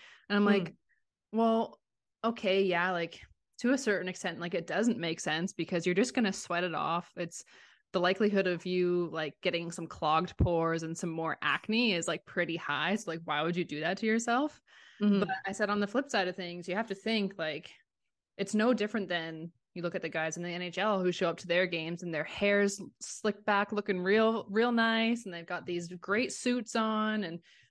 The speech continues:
Speaker 1: they wanna
Speaker 2: Mm-hmm.
Speaker 1: show up and they wanna, like, look good, right?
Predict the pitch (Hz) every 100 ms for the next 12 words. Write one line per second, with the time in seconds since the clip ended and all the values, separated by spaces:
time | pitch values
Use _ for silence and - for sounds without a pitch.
0 | _ 196 190 202 202 208 - 190 196 -
1 | 208 196 185 190 196 202 - 180 180 156
2 | 151 208 - 294 370 160 139 160 226 339